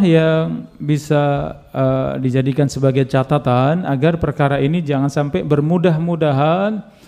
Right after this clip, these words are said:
sehingga menjerumuskan seorang laki-laki dan seorang perempuan terjatuh dalam dosa, dalam maksiat, dalam kesalahan. Ya, terjadi hubungan, komunikasi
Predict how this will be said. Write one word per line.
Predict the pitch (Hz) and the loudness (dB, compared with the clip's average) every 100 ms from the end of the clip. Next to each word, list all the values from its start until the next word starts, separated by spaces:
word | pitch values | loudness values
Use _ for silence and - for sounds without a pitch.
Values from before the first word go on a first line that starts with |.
| - - - - | -20 -20 -20 -6
sehingga | 165 160 165 190 196 | 0 2 4 4 4
menjerumuskan | 170 160 165 180 214 - 190 | 2 2 2 2 0 -2 -4
seorang | 175 165 156 151 | -2 -2 -2 0
laki-laki | 147 165 190 202 | -2 0 -2 -2
dan | 170 160 | -2 -2
seorang | 156 147 143 | -2 -2 -2
perempuan | 139 139 175 196 | -2 -2 -2 -2
terjatuh | 160 139 147 | -2 -2 -2
dalam | 175 165 170 165 | -2 0 0 0
dosa, | 175 175 127 101 - - - | -2 0 -4 -4 -12 -20 -6
dalam | 147 147 151 151 147 151 - | 0 0 0 -2 -4 -8 -8
maksiat, | 151 165 - 160 147 123 - | -6 -4 -2 2 2 0 -6
dalam | 151 180 175 | -6 -6 -6
kesalahan. | 151 156 160 156 143 143 - _ _ _ _ - - - - _ - | -6 -4 -2 0 -2 -6 -14 _ _ _ _ -20 -20 -20 -20 _ 0
Ya, | 143 160 | 0 2
terjadi | 165 139 147 143 143 147 | 0 2 2 2 0 0
hubungan, | 131 143 156 156 151 147 139 | 0 2 2 2 2 0 0
komunikasi | 131 131 131 151 151 156 147 | -2 0 0 0 -2 -2 -2